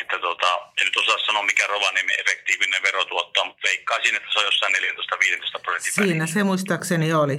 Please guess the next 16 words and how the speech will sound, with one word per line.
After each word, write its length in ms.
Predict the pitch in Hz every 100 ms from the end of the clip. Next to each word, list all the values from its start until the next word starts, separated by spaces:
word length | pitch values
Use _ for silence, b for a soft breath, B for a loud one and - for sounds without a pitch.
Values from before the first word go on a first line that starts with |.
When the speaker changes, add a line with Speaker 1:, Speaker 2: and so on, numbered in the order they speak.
| 156 B B B -
Speaker 2:
joo. 280 | 175 139 151
Speaker 1:
Niin, 300 | - 90 90
että, 160 | - -
että 180 | - -
se 80 | 98
ei 380 | 95 95 101 123
hirveästi, 420 | 110 98 90 - 104
tuota, 260 | 101 101
poikkea, 540 | 104 104 101 - 107 101 - -
poikkea 420 | 113 107 - 104
niin 160 | 104 101
kuin 80 |
keskimääräisestä, 1080 | - 101 - 98 92 95 95 - - 101 92 101 - -
keskimääräisestä 840 | 92 - 98 98 101 95 - 98 -
tasosta. 500 | 98 95 92 - - - _ B B B B B B B B B B - -
Mutta 320 | 110 -